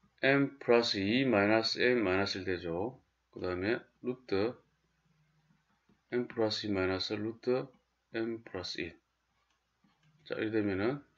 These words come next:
남은 거는 루트 M 플러스 이 마이너스 루트 M 마이너스 일이 되죠. 됐죠?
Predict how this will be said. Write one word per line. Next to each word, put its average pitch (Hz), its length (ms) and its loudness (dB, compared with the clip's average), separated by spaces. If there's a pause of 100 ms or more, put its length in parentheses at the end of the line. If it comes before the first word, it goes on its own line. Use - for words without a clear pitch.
(400)
남은 113 280 2
거는 107 340 0
루트 127 480 2 (1400)
M 127 180 4
플러스 110 380 2
이 104 60 0
마이너스 98 500 0
루트 131 720 0 (880)
M 143 300 2 (160)
마이너스 110 420 -2
일이 104 140 -4
되죠. 80 280 -12 (1800)
됐죠? - 460 -6